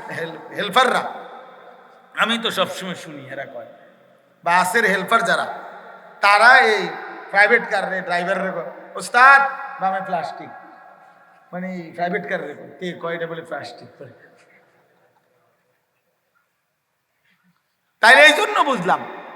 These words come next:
আল্লাহর অবাধ্য ব্যক্তি, নাফরমানের কোনো জিন্দিগির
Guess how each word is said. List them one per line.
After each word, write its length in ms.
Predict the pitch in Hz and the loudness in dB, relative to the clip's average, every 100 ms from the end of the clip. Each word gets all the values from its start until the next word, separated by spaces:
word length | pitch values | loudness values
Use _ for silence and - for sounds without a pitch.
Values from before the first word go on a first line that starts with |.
| - - - - - - _ _ _ _ _ - | -20 -20 -20 -20 -20 -20 _ _ _ _ _ 6
আল্লাহর 340 | 285 320 349 | 8 10 10
অবাধ্য 400 | 359 370 392 403 | 12 12 10 10
ব্যক্তি, 420 | 392 359 - 269 - - | 8 8 4 -2 -4 0
নাফরমানের 580 | 226 - 320 - 269 247 | 2 6 6 6 6 4
কোনো 220 | 202 214 | 0 -4
জিন্দিগির 480 | 196 220 208 185 165 | -4 -6 -6 -8 -10